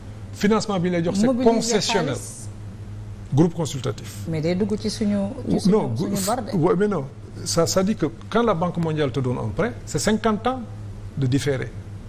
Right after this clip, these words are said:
Speaker 2: Waaw, mais day dugg ci bor bi
Speaker 1: C'est
Speaker 2: rek.
Speaker 1: zéro. C'est-à-dire yooyu fayaguñ ko ba tey, du léegi.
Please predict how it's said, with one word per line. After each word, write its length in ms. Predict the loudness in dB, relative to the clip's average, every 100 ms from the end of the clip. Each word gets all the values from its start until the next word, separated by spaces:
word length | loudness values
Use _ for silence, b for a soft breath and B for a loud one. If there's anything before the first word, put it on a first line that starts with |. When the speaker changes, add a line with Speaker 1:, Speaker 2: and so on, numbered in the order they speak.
| -6
Speaker 2:
Waaw, 100 | 0
mais 100 | 2
day 100 | 4
dugg 160 | 2 2
ci 80 | 4
bor 160 | 4
bi 60 | 4
Speaker 1:
C'est 120 | 4
Speaker 2:
rek. 60 | 6
Speaker 1:
zéro. 220 | 6 4 -2 -12 -14 -12 -12 -12 -10
C'est-à-dire 260 | 2 6 6
yooyu 140 | 6 6
fayaguñ 340 | 6 6 4
ko 80 | 2
ba 100 | 2
tey, 160 | 0 -2 -8 -14 -12 0
du 100 | 4 6
léegi. 260 | 4 0